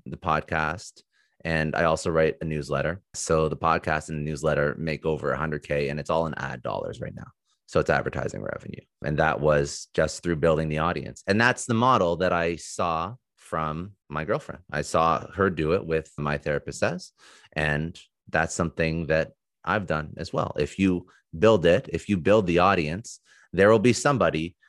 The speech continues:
that wants to take their product and to tap into that audience.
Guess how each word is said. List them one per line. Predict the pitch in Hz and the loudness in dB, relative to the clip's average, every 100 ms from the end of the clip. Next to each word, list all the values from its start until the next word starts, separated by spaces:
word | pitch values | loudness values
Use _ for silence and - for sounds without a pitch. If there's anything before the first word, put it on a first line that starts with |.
| _ | _
that | - 82 | -4 -2
wants | 87 104 131 - | 2 4 4 0
to | |
take | - 117 - | 0 0 2
their | 104 | 0
product | - 90 73 73 85 | 2 2 2 -2 -6
and | 82 | -8
to | 78 | -4
tap | 90 78 - | -2 -2 -2
into | 73 | -4
that | 65 67 | -4 -4
audience. | - - - - - | -6 -8 -12 -16 -18